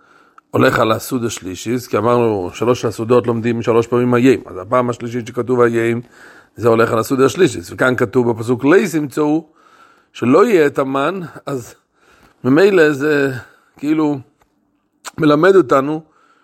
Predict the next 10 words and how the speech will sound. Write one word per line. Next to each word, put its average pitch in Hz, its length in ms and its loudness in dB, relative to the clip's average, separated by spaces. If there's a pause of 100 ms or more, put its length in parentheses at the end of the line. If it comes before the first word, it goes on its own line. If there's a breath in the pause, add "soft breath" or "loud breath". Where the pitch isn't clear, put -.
(180)
שגם 123 960 0
בסעודה 151 320 -2
שלישית, 185 680 -4 (580 soft breath)
אה, 151 400 2
יהיה 156 240 6
פה 180 120 0
את 160 100 -2
העניין 175 260 2
הזה 160 240 0
שלא 151 720 0